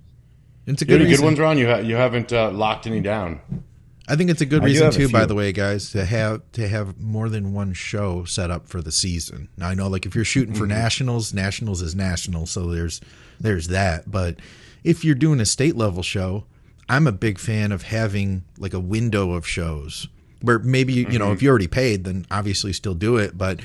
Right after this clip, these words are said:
Speaker 1: you're already in shape. So if you have a show that happens in three weeks from now or four weeks from now,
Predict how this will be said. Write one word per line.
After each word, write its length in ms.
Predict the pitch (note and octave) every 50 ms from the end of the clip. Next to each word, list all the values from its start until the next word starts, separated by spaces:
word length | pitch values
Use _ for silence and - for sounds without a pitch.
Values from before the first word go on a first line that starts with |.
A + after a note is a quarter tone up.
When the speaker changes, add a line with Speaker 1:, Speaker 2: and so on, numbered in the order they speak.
| - - - -
Speaker 1:
you're 160 | - G#2+ G#2 -
already 380 | G#2+ A#2 A#2+ C3 B2+ B2 A#2+
in 140 | A2+ G#2+ G#2
shape. 480 | - - - F2 E2+ F2 F#2 F2 - - - - - - - -
So 240 | - - A2 G#2+ G2+
if 100 | F#2 -
you 80 | A2+
have 160 | A2+ A2+ A2 G#2+
a 40 | G2+
show 180 | - - A2+
that 140 | G2+ G2 -
happens 420 | - - A2 G#2 - G#2+ G2+ F#2+ G2
in 280 | F#2 F#2 F#2 E2+ E2 -
three 400 | - - - - - G#2 G2 F#2
weeks 380 | F2+ E2+ F2+ F2 E2 - - -
from 180 | - F2+ E2+
now 260 | E2+ E2+ F2 E2 E2
or 60 | E2+ E2+
four 260 | - - A2 F#2+ F2+
weeks 300 | E2+ F#2 A2 A#2+ - -
from 180 | - G#2 F2+
now, 320 | E2+ E2 E2 E2+ E2+ E2+